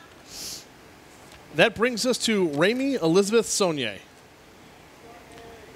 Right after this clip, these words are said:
As Ramey makes her way towards the stage right now, after graduation, she'll attend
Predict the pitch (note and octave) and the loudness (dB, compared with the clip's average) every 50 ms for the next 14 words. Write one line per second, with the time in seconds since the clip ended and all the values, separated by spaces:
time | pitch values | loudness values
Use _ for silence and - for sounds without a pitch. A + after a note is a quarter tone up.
0 | - - - - - D#3+ C#3+ C3+ D#3+ E3+ E3 D#3+ D#3+ D#3 D#3+ D#3+ - - D#3+ D3+ | -20 -20 -12 -4 -4 -2 0 2 2 2 2 2 2 2 2 2 0 0 0 2
1 | D3+ D#3 C#3+ - E3 E3 D3+ C3+ C#3+ - - E3 D3+ D3+ C3+ D#3 E3 D#3+ D3+ D3 | 4 2 4 4 2 2 2 2 0 0 2 4 4 4 4 4 2 2 4 2
2 | D3+ F3 G#3 G#3 - F3 D#3 D3+ F3 F3 D#3 D#3+ D#3 D3+ D#3+ F#3 - - B3+ G#3+ | 2 2 2 2 0 0 2 4 4 4 4 0 0 0 0 0 0 -2 -6 -4
3 | - F3+ E3 D#3 D3 - - E3 D#3 D3+ | -2 -2 0 0 0 2 2 0 2 0